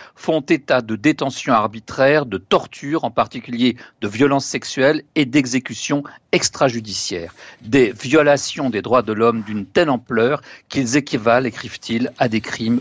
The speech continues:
contre l'humanité. Dans un article mis en ligne sur le site Telos E U, Diego Lombardi fait observer que la détérioration des éléments constitutifs d'une démocratie certes imparfaite, menant à un système franchement autoritaire, s'est faite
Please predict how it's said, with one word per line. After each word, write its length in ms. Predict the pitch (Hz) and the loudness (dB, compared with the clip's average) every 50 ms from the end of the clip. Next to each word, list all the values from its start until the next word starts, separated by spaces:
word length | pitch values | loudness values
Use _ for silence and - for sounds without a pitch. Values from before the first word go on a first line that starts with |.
| - - | -2 -2
contre 300 | - 127 113 - - 113 | -2 -2 0 0 2 4
l'humanité. 580 | 110 127 139 127 104 95 87 - - 85 85 - _ _ _ _ _ - - - - - - - - - - | 4 6 6 4 2 0 -4 -8 -10 -12 -12 -12 _ _ _ _ _ -18 -16 -14 -14 -12 -14 -16 -14 -4 0
Dans 240 | 135 180 190 175 | 2 4 4 4
un 80 | 202 190 | 2 2
article 360 | 190 175 - - 240 - - | 0 0 -2 -4 -4 -2 -4
mis 220 | 151 165 180 156 160 | -4 -2 -2 0 0
en 80 | 151 | 2
ligne 340 | 143 143 143 139 131 120 104 - | 2 2 2 2 2 0 -2 -4
sur 180 | 120 - - 123 | -4 0 2 4
le 120 | 120 120 | 4 4
site 400 | 120 - - 131 - - - - - - | 2 0 -4 -6 -8 -10 -14 -16 -2 0
Telos 440 | 147 143 123 123 123 - - - - - - | 2 4 4 4 2 2 -2 -8 -8 -2 0
E 100 | 147 143 | 2 2
U, 280 | 160 185 202 220 220 - - - - - - | 2 2 0 -2 -2 -4 -8 -16 -20 -20 -16
Diego 380 | - 117 123 185 202 190 202 196 | -8 0 2 2 4 6 6 6
Lombardi 640 | 180 160 139 135 123 160 170 170 165 165 202 214 226 | 6 4 4 2 2 2 2 2 -2 -4 -4 -4 -4
fait 320 | 226 - - - - 156 | -4 -8 -8 -6 -4 -2
observer 580 | - 190 185 - - - 165 151 147 147 190 208 | 0 0 -2 0 -2 -2 -2 -2 0 0 -2 -2
que 220 | - _ - - | -2 _ 0 2
la 220 | 143 131 131 127 123 | 4 4 4 4 2
détérioration 960 | 113 117 117 - 220 208 - 196 160 151 147 151 131 139 131 - - - 143 | 0 -2 -2 -2 -2 0 0 0 0 0 0 0 0 0 -2 -4 -4 -4 -4
des 240 | 123 104 110 104 110 | -2 -2 -2 -2 -2
éléments 320 | 117 117 120 117 120 123 120 | 0 0 2 2 2 0 0
constitutifs 760 | 123 - 147 135 - 135 110 - 123 - - 147 135 117 | -2 -4 -4 -4 -4 -6 -6 -8 -8 -6 -4 -2 -2 -2
d'une 140 | 98 104 98 | -2 -2 -2
démocratie 600 | 92 107 110 110 120 117 - - 120 107 - - 123 | 0 0 2 2 2 2 2 0 0 0 -2 -4 -4
certes 320 | - - 117 - - - | -2 -2 -2 -2 -2 -4
imparfaite, 560 | 98 95 - 127 - - - 196 202 - - - - - - - _ | -4 -2 -2 -2 -2 -2 -2 -4 -4 -4 -6 -14 -20 -20 -20 -14 _
menant 520 | - 139 151 160 160 160 170 165 139 123 - - _ - | -2 2 2 2 4 4 4 2 2 0 -4 -10 _ -4
à 120 | 135 135 | -2 0
un 40 | 139 | 0
système 540 | 131 - - 131 - - - 147 120 98 90 _ _ _ | -2 -4 -6 -8 -4 0 0 0 0 0 -4 _ _ _
franchement 560 | - - - 196 180 139 - - 165 143 127 | -10 -4 -2 -2 -2 -2 -4 -2 0 0 0
autoritaire, 640 | 113 110 - 135 110 110 107 - - 156 175 190 185 | 0 0 -2 -4 -4 -4 -4 0 2 2 2 2 0
s'est 180 | - - 196 175 | -2 -2 -4 -4
faite 380 | - - 185 160 147 - - | -2 0 0 0 0 -2 -6